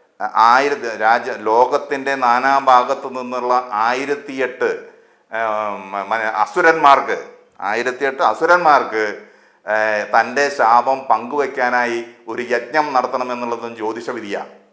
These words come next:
എന്ന് പറയപ്പെടുന്നു. ആ ജ്യോതിഷ വിധി പ്രകാരമാണ് ശബരിമലയിൽ പമ്പാ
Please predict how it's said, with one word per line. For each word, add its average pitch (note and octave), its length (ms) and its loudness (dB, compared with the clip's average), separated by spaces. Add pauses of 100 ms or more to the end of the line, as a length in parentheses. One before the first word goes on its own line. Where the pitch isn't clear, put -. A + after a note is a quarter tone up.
(120)
എന്ന് D3 160 -4
പറയപ്പെടുന്നു. F3 440 2 (560)
ആ A#2 160 6 (240)
ജ്യോതിഷ D3 420 0 (160)
വിധി C3+ 200 -8 (100)
പ്രകാരമാണ് C3 640 4 (160)
ശബരിമലയിൽ A#2+ 760 -2
പമ്പാ B2 340 4